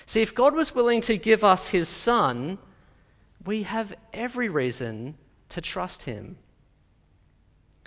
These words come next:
See, the cross helps us to live devoted rather than divided lives.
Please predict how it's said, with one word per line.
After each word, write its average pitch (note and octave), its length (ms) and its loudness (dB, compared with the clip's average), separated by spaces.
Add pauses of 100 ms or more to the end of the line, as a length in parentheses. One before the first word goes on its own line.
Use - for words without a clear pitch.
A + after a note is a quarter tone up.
(680)
See, G3 160 -2
the G3 120 4
cross - 520 0 (260)
helps A#3+ 560 2
us D#3 280 6
to F#3 140 -2
live A3+ 540 -2 (420)
devoted E3 840 0 (340)
rather E3+ 360 4
than D#3 260 0
divided D3+ 640 0
lives. B2 720 -4